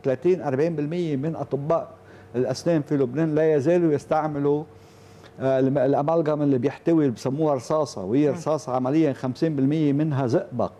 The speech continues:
Speaker 2: مم.
Speaker 1: و-، و-،
Speaker 2: هو شو عم يكبوا بالبحر
Speaker 1: عم
Speaker 2: كمان؟
Speaker 1: ينكب
Speaker 2: هيدي
Speaker 1: طبعًا،
Speaker 2: النفايات؟
Speaker 1: هو عم يروحوا بالصرف الصحي.
Speaker 2: مم.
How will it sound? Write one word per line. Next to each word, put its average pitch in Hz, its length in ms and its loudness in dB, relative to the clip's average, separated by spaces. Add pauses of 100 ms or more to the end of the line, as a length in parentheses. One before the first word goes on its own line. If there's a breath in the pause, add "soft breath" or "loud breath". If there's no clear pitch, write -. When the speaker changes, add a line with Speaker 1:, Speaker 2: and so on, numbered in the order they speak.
(260 loud breath)
Speaker 2:
مم. 165 60 -12 (560 loud breath)
Speaker 1:
و-، - 40 0 (240)
و-، 139 120 2
Speaker 2:
هو 240 160 2
شو 254 140 0
عم 180 180 2
يكبوا 202 340 0
بالبحر 190 260 2
Speaker 1:
عم 160 160 2
Speaker 2:
كمان؟ 156 160 2
Speaker 1:
ينكب 285 200 2
Speaker 2:
هيدي 214 220 0
Speaker 1:
طبعًا، 226 280 2
Speaker 2:
النفايات؟ 208 240 0
Speaker 1:
هو 208 160 2
عم 202 160 2
يروحوا 226 340 2
بالصرف 220 340 -2
الصحي. - 460 -4 (140)
Speaker 2:
مم. 175 140 -8